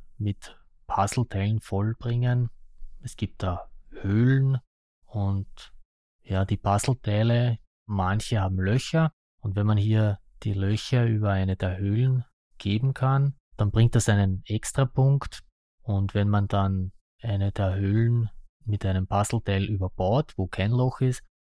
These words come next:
dann muss man so eine freigelegte Höhle haben. Man bekommt dann keinen Pluspunkt und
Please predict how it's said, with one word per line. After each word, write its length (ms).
dann 200
muss 260
man 140
so 180
eine 340
freigelegte 800
Höhle 300
haben. 420
Man 220
bekommt 360
dann 120
keinen 300
Pluspunkt 600
und 140